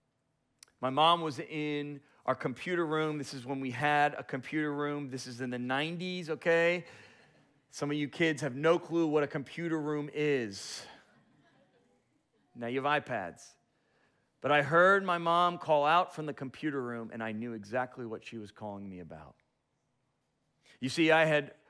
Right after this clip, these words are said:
previously, earlier in that week, gone to websites or tried to go to websites that I didn't need to be at.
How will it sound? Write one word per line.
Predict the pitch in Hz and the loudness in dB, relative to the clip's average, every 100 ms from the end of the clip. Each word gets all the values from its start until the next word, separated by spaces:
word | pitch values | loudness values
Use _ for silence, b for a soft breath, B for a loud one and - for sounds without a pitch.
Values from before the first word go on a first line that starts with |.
| _ | _
previously, | - 185 160 151 - 147 143 | -2 0 0 -2 -2 -4 -2
earlier | 139 156 151 143 | 0 0 2 0
in | 139 | -2
that | 139 | -6
week, | 131 139 147 - _ _ _ - | -4 -4 -6 -10 _ _ _ -4
gone | 143 156 156 | 0 2 0
to | |
websites | 139 156 135 143 135 131 - - - - | 0 0 0 -2 -2 -2 -10 -16 -20 -16
or | 104 | -14
tried | - 156 147 120 | -4 0 0 -2
to | 117 | -6
go | 120 | -4
to | 120 | -4
websites | 110 113 - 117 110 107 - - _ _ _ _ _ - | -4 -6 -4 -6 -4 -6 -14 -18 _ _ _ _ _ -12
that | 123 123 | -2 0
I | 113 | 0
didn't | 107 135 127 - _ _ | -4 -12 -12 -20 _ _
need | 110 110 104 - | -10 -8 -10 -12
to | |
be | 104 95 85 | -12 -10 -14
at. | 78 73 _ | -16 -20 _